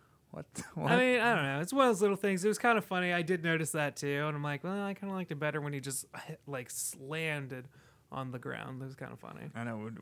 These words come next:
Speaker 1: was there a petition saying that was too mean or something? <laughs> I don't know. <laughs>
Speaker 2: Who knows? I, I thought that was pretty funny.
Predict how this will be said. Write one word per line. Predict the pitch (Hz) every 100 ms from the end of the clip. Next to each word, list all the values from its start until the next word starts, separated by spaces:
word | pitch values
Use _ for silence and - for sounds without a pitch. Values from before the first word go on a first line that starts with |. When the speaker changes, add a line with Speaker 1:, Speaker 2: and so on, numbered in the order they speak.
| - 120
Speaker 1:
was | 120
there | 120
a | 113
petition | 120 120 131 123
saying | 123 120
that |
was | 117 -
too | 135
mean | 120 120 127
or | 127
something? | 143 135 135 -
<laughs> |
I | 117
don't | 113
know. | 117 -
<laughs> | - - _ _ - - - - - 247 -
Speaker 2:
Who | 147
knows? | - - - -
I, | 156 151 - -
I | 147
thought | 143 123
that | 127
was | 123
pretty | - 131
funny. | 127 127 135